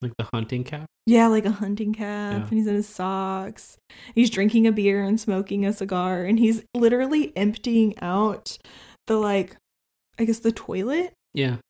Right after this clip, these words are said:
Speaker 1: from his
Speaker 2: And
Speaker 1: R V.
Speaker 2: Yeah, from his R V into their, like, community sewer. <laughs>
Speaker 1: Yeah.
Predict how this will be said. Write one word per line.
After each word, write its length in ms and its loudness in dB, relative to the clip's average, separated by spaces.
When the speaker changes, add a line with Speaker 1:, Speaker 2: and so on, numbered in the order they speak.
Speaker 1:
from 160 2
his 80 6
Speaker 2:
And 100 8
Speaker 1:
R 80 2
V. 380 -2
Speaker 2:
Yeah, 240 2
from 200 2
his 120 4
R 180 0
V 240 2
into 280 4
their, 260 4
like, 400 -4
community 580 0
sewer. 520 -8
<laughs> 640 -18
Speaker 1:
Yeah. 680 -2